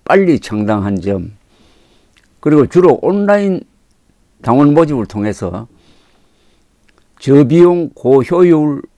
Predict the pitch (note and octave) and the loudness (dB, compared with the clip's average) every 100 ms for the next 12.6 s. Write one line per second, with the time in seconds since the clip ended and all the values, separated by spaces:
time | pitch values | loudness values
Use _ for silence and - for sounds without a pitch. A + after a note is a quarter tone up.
0 | _ _ - B2 A#2 - D#3 D#3+ D#3+ D#3 | _ _ -6 -4 -4 -2 -2 0 -2 -6
1 | C3+ C3 B2+ - C#3+ D3 D#3+ C#3 _ _ | -2 -2 -2 -6 -4 -2 -2 -6 _ _
2 | _ _ _ _ _ _ - D#3+ C#3 - | _ _ _ _ _ _ -10 -10 -10 0
3 | E3+ G2+ F#2+ - _ - - F#3 - F#3 | 0 0 -4 -18 _ -4 -2 -2 0 2
4 | D#3+ A#2 B2+ D3 D3+ D3+ C#3 C3 C3 F#2+ | 2 0 -2 0 0 -2 -4 -4 -4 -6
5 | - _ _ - E3+ - D3+ C#3 A#2+ A#2+ | -14 _ _ -4 -4 -2 -2 0 0 -2
6 | G#2+ A#2 A2 F#2+ - B2+ A#2+ G2 F#2+ G2 | -2 0 -2 -4 -2 0 0 -2 -6 -14
7 | _ _ _ _ _ _ _ _ _ _ | _ _ _ _ _ _ _ _ _ _
8 | _ - D#3+ C3 C3 A2 - C3 C3+ D#3+ | _ -2 0 4 4 4 2 0 2 0
9 | - B2+ C3+ C#3+ D#3 D#3+ D3+ - C#3+ B2 | -4 -4 0 0 0 0 0 0 0 0
10 | F2+ - _ _ _ _ _ _ _ _ | -2 -10 _ _ _ _ _ _ _ _
11 | _ - C3 D#3 E3+ B2+ - - A#2 C#3 | _ 0 4 6 4 2 -4 -6 -2 0
12 | D3 E3+ F3 F#3 F#3+ E3+ | 0 0 0 0 0 -2